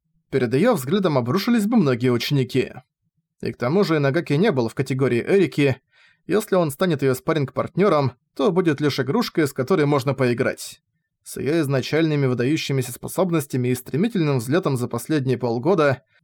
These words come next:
в стиле Тиба достойными соперниками для нее, вероятно, остались лишь нынешний глава и два ее старших брата.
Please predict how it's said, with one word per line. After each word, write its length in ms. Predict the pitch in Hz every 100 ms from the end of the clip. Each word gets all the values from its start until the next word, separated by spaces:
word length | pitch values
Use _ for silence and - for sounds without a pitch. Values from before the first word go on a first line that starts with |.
| _
в 80 | -
стиле 320 | - 269 233
Тиба 260 | 185 220 175
достойными 480 | 139 - 240 175 139
соперниками 680 | 135 127 233 190 165 143 131
для 160 | 127
нее, 240 | 131 226 151
вероятно, 480 | 127 156 196 143
остались 480 | 120 - 202 147 -
лишь 200 | 156 -
нынешний 420 | 151 165 131 131
глава 460 | 131 123 147 175 - _ _ _
и 140 | 240 180
два 300 | 127 170 143
ее 180 | 143
старших 420 | 135 143 131 131 123
брата. 440 | 139 123 123